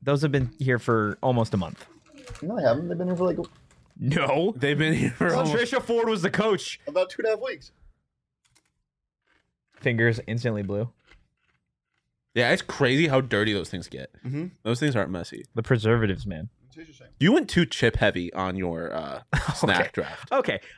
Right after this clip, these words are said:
Speaker 1: Uh, last, last one.
Speaker 2: I
Speaker 3: I'm
Speaker 2: did.
Speaker 3: excited for our Wednesday draft.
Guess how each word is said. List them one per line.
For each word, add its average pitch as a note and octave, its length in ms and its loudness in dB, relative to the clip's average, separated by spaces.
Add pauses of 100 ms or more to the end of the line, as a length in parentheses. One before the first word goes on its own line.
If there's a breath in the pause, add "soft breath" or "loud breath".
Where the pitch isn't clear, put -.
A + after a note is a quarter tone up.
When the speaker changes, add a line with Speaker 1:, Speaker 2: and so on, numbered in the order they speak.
Speaker 1:
Uh, G3+ 240 2
last, F#3 560 0 (100)
last C#3+ 260 0
one. G2+ 300 2
Speaker 2:
I - 20 -10
Speaker 3:
I'm G#2 60 -4
Speaker 2:
did. A2+ 100 0
Speaker 3:
excited F2 340 -4
for D2+ 100 -8
our D#2 80 -4
Wednesday D#2+ 300 -12
draft. - 340 -18